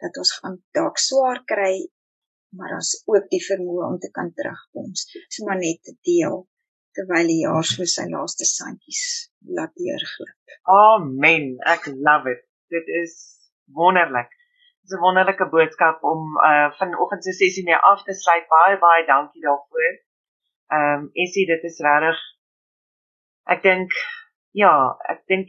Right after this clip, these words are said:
Speaker 2: die ouens wat vandag luister wat bietjie moedeloos was, sê,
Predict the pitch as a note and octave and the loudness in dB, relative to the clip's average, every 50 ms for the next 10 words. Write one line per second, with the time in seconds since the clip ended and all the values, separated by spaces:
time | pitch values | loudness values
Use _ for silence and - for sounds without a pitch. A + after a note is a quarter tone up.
0 | - - F#3 F#3+ G3 - - G3 G3+ G3+ G3+ G3+ F#3+ - - - F3+ F3+ - F3 | -8 -4 0 2 4 4 6 4 4 4 2 -2 -4 -6 -2 -2 -2 -2 -2 0
1 | E3 D#3+ E3 E3+ - E3 D#3+ D#3 D#3 D#3+ D#3+ - - F#3 D#3+ D#3+ D#3 D3+ _ _ | 2 4 4 4 2 0 2 2 2 2 0 0 0 0 2 2 -2 -2 _ _
2 | _ _ _ _ _ _ _ _ _ _ _ _ _ _ _ - G#3 G#3 - C4 | _ _ _ _ _ _ _ _ _ _ _ _ _ _ _ -12 -10 -8 -8 -8
3 | A#3+ A3 A3 A3+ A3 A3 G3+ G3+ G3+ G3+ G3 G3 - - F#3 F#3 F#3 - - - | -6 -6 -4 -2 0 2 4 4 4 4 4 2 2 2 4 4 2 -2 -8 -14
4 | - - - _ _ _ _ _ _ _ _ _ _ _ _ _ _ _ _ _ | -16 -16 -18 _ _ _ _ _ _ _ _ _ _ _ _ _ _ _ _ _
5 | _ - E3+ D#3+ | _ -6 -6 -6